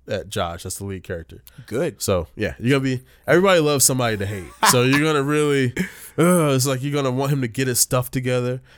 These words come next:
Speaker 1: but at the same time you're gonna love to hate him, and it's just gonna be, it's, it's gonna be awesome. I'm so excited for
Speaker 2: One
Speaker 1: it.
Speaker 2: of those. All right.
Speaker 1: Yeah.
Speaker 2: Any ideas of how long you think this season's gonna be, or what's
Speaker 1: Um,
Speaker 2: on the docket?
Speaker 1: So currently, right now, I have seven episodes written.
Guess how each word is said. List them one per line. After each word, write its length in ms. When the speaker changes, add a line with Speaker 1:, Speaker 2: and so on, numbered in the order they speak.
Speaker 1:
but 80
at 20
the 60
same 240
time 300
you're 140
gonna 120
love 260
to 80
hate 240
him, 220
and 100
it's 120
just 120
gonna 140
be, 160
it's, 220
it's 80
gonna 180
be 120
awesome. 260
I'm 120
so 180
excited 360
for 60
Speaker 2:
One 220
Speaker 1:
it. 40
Speaker 2:
of 300
those. 500
All 200
right. 400
Speaker 1:
Yeah. 180
Speaker 2:
Any 240
ideas 360
of 200
how 320
long 580
you 140
think 300
this 140
season's 460
gonna 300
be, 280
or 420
what's 340
Speaker 1:
Um, 80
Speaker 2:
on 180
the 80
docket? 480
Speaker 1:
So 180
currently, 540
right 320
now, 200
I 100
have 160
seven 280
episodes 480
written. 300